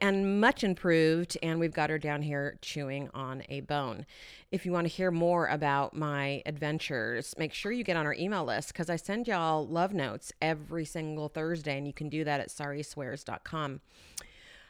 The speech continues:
Okay, we're gonna start today with a, we got a new review, people. It is at Trial Guides for the ebook from Paul W, five stars, titled One of My Favorites. And he says, "What separates Sari's work from many of the other trial lawyer books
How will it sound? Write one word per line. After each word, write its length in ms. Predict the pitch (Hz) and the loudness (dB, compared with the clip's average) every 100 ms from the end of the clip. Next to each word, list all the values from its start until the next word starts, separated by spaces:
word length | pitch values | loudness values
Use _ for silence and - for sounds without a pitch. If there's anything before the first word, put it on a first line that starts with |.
| - | 6
Okay, 220 | 254 - | 8 10
we're 100 | 302 | 8
gonna 140 | 302 311 | 8 6
start 500 | - - 320 - 254 | 4 10 10 10 2
today 460 | 277 247 240 240 | 6 10 10 10
with 260 | 269 233 233 - | 10 8 8 8
a, 60 | |
we 80 | 226 | 8
got 140 | 262 | 10
a 40 | 311 | 10
new 260 | 277 294 | 8 8
review, 360 | 349 262 339 466 | 8 10 10 10
people. 480 | 466 330 311 330 392 - | 10 6 8 6 6 8
It 160 | 254 | 6
is 440 | - 247 247 247 - | 8 8 10 8 6
at 280 | 208 220 - | 10 12 10
Trial 320 | - 240 233 | 8 10 10
Guides 420 | 247 247 262 302 - | 10 10 8 6 2
for 180 | 226 | 4
the 160 | 214 208 | 4 4
ebook 500 | 214 247 233 320 - | 0 2 8 10 8
from 420 | - - - 208 196 | 0 -2 4 6 4
Paul 520 | - 214 208 202 208 | 2 6 10 10 8
W, 600 | 185 190 190 220 269 302 | 8 8 8 4 4 2
five 460 | - 165 135 147 | 2 4 6 4
stars, 800 | 160 - 269 302 277 254 262 - | 2 4 8 12 12 12 10 6
titled 340 | - 170 180 175 | 4 6 6 4
One 180 | 165 | 2
of 80 | 170 | 4
My 180 | 175 180 | 4 2
Favorites. 500 | - 226 220 214 - | 6 6 8 4 4
And 100 | 208 | -2
he 220 | - 277 | -2 -2
says, 600 | 381 - 160 156 165 170 - - - - - | 2 8 12 12 10 4 -6 -10 -12 -12 2
"What 180 | 240 | 2
separates 500 | - 330 339 415 311 | 8 8 8 6 4
Sari's 380 | - 269 269 269 | 6 8 8 6
work 300 | 214 220 220 | 6 6 6
from 240 | - 196 185 | 4 2 4
many 200 | 190 226 | 6 4
of 60 | |
the 140 | 202 196 | 6 4
other 160 | 202 | 4
trial 320 | 190 190 180 | 0 4 4
lawyer 200 | 175 165 | 6 4
books 300 | 156 160 160 | 4 2 0